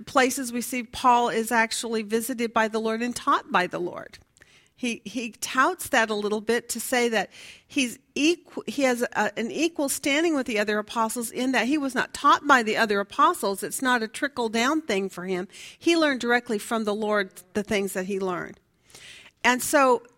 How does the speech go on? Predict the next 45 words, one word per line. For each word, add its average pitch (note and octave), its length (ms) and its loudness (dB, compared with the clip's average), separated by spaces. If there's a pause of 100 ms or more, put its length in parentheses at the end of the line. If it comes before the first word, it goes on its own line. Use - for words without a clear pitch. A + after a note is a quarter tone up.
(100)
in F#4+ 320 4
this, A3+ 360 4
when A3 260 -2
Paul D4 440 4
opens D4+ 420 2
a D4 80 4
letter B3 300 2
and A3+ 100 -2
closes C#4+ 440 0
a A3+ 80 -2
letter, G#3 400 2
indicating B3+ 560 -2
this B3 200 -2
is A#3 140 -4
from G#3+ 240 0
him, A3+ 640 0 (500)
this C#4+ 240 2
is C4 180 -6 (200)
also D4 520 6
a, A#3 260 0 (100)
a, G#3+ 440 0 (100)
um, F#3+ 480 -4 (400)
a F#3+ 120 -4 (120)
credentialing C4 840 0
kind G3 260 0
of F3+ 100 -2
a F#3+ 60 -2
moment F3 440 -4
where G3+ 160 0
he A#3+ 200 -4
is G#3 180 0
letting D4+ 380 4
them B3+ 160 -2
know, B3 220 2
"I G3 80 4
have C4 320 2
this E4 180 -2
authority. G#3+ 560 -2
It G3+ 140 -4
came G#3+ 180 -4
directly A#3 420 0
from B3 260 -6
the G#3 100 -2
Lord, G3 400 -2 (320)
and - 120 -2